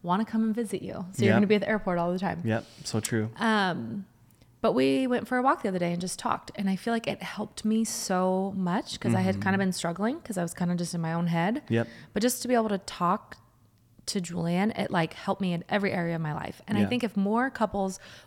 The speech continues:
Speaker 1: would spend time communicating with each other,
Speaker 2: Yep.
Speaker 1: just about anything, doesn't even, a lot of times it's not even about our marriage we're talking. It's like, "What's going on in your business? What's going on in your business? What dreams do you have? How's it going? What are you feeling? What are you thinking? What are you doing?" All these things.
Speaker 2: Yeah.
Speaker 1: And then I was like,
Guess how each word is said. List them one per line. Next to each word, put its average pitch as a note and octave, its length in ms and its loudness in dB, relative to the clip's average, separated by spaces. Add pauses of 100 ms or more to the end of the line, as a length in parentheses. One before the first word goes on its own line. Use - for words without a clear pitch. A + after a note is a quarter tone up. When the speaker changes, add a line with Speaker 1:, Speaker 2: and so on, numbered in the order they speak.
Speaker 1:
would G#3+ 160 -2
spend F#3 500 2
time F3+ 320 0
communicating F#3 800 0
with A3 100 -4
each A3+ 160 -4
other, B3+ 260 0 (140)
Speaker 2:
Yep. A2+ 240 0
Speaker 1:
just - 300 2
about C4 220 4 (360)
anything, C4+ 500 0
doesn't D#4 200 0
even, C#4+ 160 0
a - 420 -10
lot F4 60 0
of F4+ 60 -6
times E4 160 0
it's B3 60 -6
not B3 60 2
even B3 140 2
about G3+ 180 4
our F3+ 100 0
marriage F3+ 440 0
we're A#3+ 80 -4
talking. C4 280 0
It's A#3+ 120 -2
like, G3 140 -2 (280)
"What's D#4+ 160 -6
going C#4+ 220 -2
on C#4 160 0
in C4+ 80 0
your C#4+ 100 -2
business? F#3 380 -2
What's A#3 120 -12
going B3+ 220 -2
on B3+ 140 -2
in B3 80 -2
your C4 100 -4
business? F3+ 400 -4
What A3+ 180 -2
dreams A#3+ 340 0
do G3+ 80 2
you F#3+ 40 2
have? E3+ 240 -2
How's G#3+ 240 -4
it - 140 -8
going? A3 320 2
What G3+ 80 0
are A3+ 40 0
you A3+ 100 0
feeling? G#3+ 340 0
What F#3 100 -2
are G#3 40 -2
you G#3+ 100 -2
thinking? A3 360 -2
What F#3 100 -4
are G#3 40 0
you G#3+ 80 -2
doing?" G#3 320 2 (400)
All A#3+ 140 2
these A#3+ 220 -2
things. G3+ 360 0
Speaker 2:
Yeah. G#3+ 120 4
Speaker 1:
And G#3+ 100 6
then A3 80 2
I G#3+ 60 2
was G#3 100 -2
like, F#3+ 180 -2